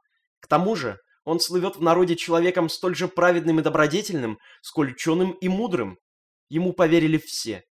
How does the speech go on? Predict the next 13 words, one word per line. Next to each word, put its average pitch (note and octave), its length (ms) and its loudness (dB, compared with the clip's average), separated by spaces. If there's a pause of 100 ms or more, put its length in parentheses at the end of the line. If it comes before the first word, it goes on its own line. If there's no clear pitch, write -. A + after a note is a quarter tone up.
(340)
И E3 60 -10
в - 80 -14
кофейне E3 480 0
в A#2 40 2
один F3+ 280 0
голос F#3 260 4
повторяли: A#2+ 680 0 (260)
«Великий F3 420 -4
визирь, F3+ 420 0 (380)
ты F3 80 -2
сам A#2 300 -2
знаешь G#2 320 -6
что». F#2+ 340 -14